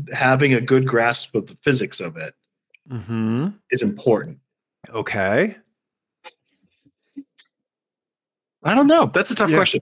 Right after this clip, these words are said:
Speaker 1: I don't
Speaker 2: Okay.
Speaker 1: know.
Speaker 2: Okay.
Speaker 1: Might be,
Speaker 2: Yeah.
Speaker 1: might be about equal.
Speaker 2: Okay.
Speaker 1: What, what would you say?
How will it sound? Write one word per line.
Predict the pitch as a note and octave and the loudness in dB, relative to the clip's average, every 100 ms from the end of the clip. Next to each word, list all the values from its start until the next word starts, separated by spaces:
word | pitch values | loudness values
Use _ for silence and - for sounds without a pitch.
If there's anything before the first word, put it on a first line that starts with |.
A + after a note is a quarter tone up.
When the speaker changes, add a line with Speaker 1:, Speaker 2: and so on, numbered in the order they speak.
| _ | _
Speaker 1:
I | C#3 E3 | -2 2
don't | F#3 | 4
Speaker 2:
Okay. | E3 - _ - | 2 0 _ -4
Speaker 1:
know. | D3 | -2
Speaker 2:
Okay. | D#3 D#3+ - - | 0 -2 -2 0
Speaker 1:
Might | G#3+ G#3+ | 2 2
be, | |
Speaker 2:
Yeah. | F3+ | 2
Speaker 1:
might | F#3+ G3 | 2 4
be | G#3+ | 4
about | F3+ E3+ - | 4 4 2
equal. | D#3+ F#2 E2+ - _ _ | -2 -2 -8 -12 _ _
Speaker 2:
Okay. | D3+ F#3 F#3+ B3 - D#3 - E3+ | -2 2 2 0 -2 -4 -4 0
Speaker 1:
What, | E3+ E3 E3+ | 2 2 4
what | E3 | 2
would | D3+ | 2
you | D#3+ G#3 | 0 0
say? | - | -4